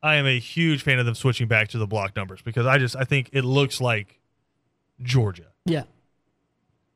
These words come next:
Speaker 1: The red and black, man.
Speaker 2: Mm-hmm.
Speaker 1: That's a crispy uniform. And I, for a long time, I would say this. I think the best away uniform in college football is Georgia's away uniform.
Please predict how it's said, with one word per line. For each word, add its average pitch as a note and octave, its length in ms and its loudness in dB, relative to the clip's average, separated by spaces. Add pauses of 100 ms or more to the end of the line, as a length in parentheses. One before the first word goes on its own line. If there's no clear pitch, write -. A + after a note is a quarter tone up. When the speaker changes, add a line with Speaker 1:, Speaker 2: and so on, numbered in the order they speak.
(100)
Speaker 1:
The D#3 160 -4
red D#3 220 2
and E3 100 2
black, C3+ 320 0
man. G#2+ 260 -8 (320)
Speaker 2:
Mm-hmm. F#3+ 360 2
Speaker 1:
That's D3+ 200 -6
a B2+ 180 0 (120)
crispy - 480 -2
uniform. A#2+ 480 0
And B2 80 0
I, C#3+ 200 2 (120)
for D#3+ 80 -4
a D3 60 0
long G3+ 180 2
time, E3+ 220 2
I C#3 80 4
would C#3 100 2
say A#2 140 -4
this. B2 280 0 (280)
I E3 60 2
think D#3+ 40 4
the C#3+ 80 4
best D3+ 300 2
away C3 260 2
uniform D3 480 -2
in A#2+ 60 -6
college C3 280 0
football C3 320 2
is A#2 80 -2
Georgia's A#2+ 380 -8
away C3+ 180 -2
uniform. D3 520 -4